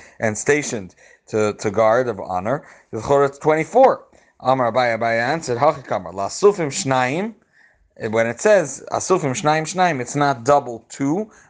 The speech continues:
it's not four, rather it's two. I, it's, it's sometimes the pasuk is koifel atzmai. At the end of a pasuk, it, do, it says the sa-, same word twice.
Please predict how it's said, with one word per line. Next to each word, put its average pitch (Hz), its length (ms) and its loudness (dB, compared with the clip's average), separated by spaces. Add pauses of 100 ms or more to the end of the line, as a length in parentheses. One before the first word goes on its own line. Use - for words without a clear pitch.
(140)
it's - 120 -12
not 117 140 0
four, 139 380 4
rather 170 320 2
it's 156 160 -10
two. 196 340 0 (400)
I, 110 120 -2
it's, 135 380 -6
it's 139 240 -6
sometimes 165 420 0
the 147 80 -2
pasuk 156 500 0
is 135 180 -8
koifel 180 540 0
atzmai. 135 460 -2
At 123 120 -4
the 131 140 -6
end 160 120 -2
of 156 60 2
a 156 80 -6
pasuk, 165 320 0
it, 139 140 -4
do, 151 200 4
it 151 60 -4
says 151 240 0
the 139 80 -6
sa-, 147 340 2
same 143 280 -2
word 135 180 0
twice. 107 320 -2